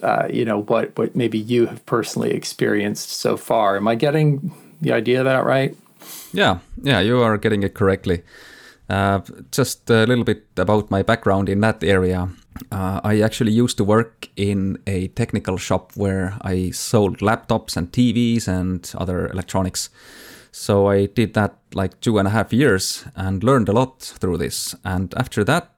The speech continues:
Speaker 2: uh, I also got involved with network marketing, or I would say recommendation marketing. And, uh, from there, I also learned very much.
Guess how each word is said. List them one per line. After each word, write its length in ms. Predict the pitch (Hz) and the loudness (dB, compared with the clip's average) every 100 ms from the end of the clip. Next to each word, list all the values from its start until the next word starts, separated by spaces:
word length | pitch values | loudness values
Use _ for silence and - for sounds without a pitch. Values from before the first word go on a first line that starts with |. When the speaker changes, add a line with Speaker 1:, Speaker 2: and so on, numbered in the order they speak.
| - | -2
Speaker 2:
uh, 320 | 107 104 101 - | 0 2 0 0
I 220 | 107 104 | 0 2
also 320 | 104 - 104 | 0 -2 -2
got 220 | 98 98 | -2 -2
involved 420 | 98 101 104 95 | 0 2 0 0
with 260 | - 95 - | -2 -2 -2
network 440 | 98 117 95 85 | -4 0 -2 0
marketing, 560 | 104 135 - - 95 92 - _ - - - - | 0 0 0 -2 0 -2 -8 _ -20 -20 -20 -4
or 160 | 98 92 | 0 2
I 60 | |
would 140 | 95 - | 0 0
say 160 | 90 | -2
recommendation 760 | - 110 - 98 95 123 - 95 | 2 2 2 0 2 0 0 0
marketing. 540 | 95 95 - 90 87 - - - _ | 0 -2 -4 -4 -4 -10 -20 -20 _
And, 340 | 95 92 - | -4 -4 -2
uh, 160 | 92 95 | -2 -2
from 220 | - 98 | 0 0
there, 340 | 104 98 82 - | 2 2 0 -2
I 120 | 101 | 0
also 520 | 98 101 - 95 92 - | 0 0 0 -2 -2 -2
learned 340 | 104 98 90 - | 2 2 0 -2
very 160 | 95 | -2
much. 380 | 92 92 - | -2 -4 -8